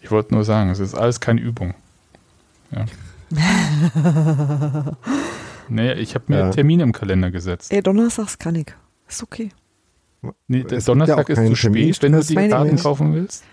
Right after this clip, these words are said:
Speaker 1: Ja.
Speaker 2: Meine ich nicht.
Speaker 1: Ja. Und, ähm, genau. Und noch, äh, so kleiner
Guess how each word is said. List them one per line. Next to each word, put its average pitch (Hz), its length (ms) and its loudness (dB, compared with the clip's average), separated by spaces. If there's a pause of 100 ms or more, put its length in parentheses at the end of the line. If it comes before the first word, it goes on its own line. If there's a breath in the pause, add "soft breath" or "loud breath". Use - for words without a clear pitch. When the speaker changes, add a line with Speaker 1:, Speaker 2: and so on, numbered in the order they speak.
(140)
Speaker 1:
Ja. 127 240 0
Speaker 2:
Meine 165 260 0
ich 170 60 -10
nicht. 147 300 -8 (640 loud breath)
Speaker 1:
Ja. 101 200 -2 (340 loud breath)
Und, 117 400 2
ähm, 107 440 2 (220)
genau. 107 320 2 (480 loud breath)
Und 113 240 2
noch, - 320 -2
äh, 117 240 0
so 107 160 -2
kleiner 123 480 2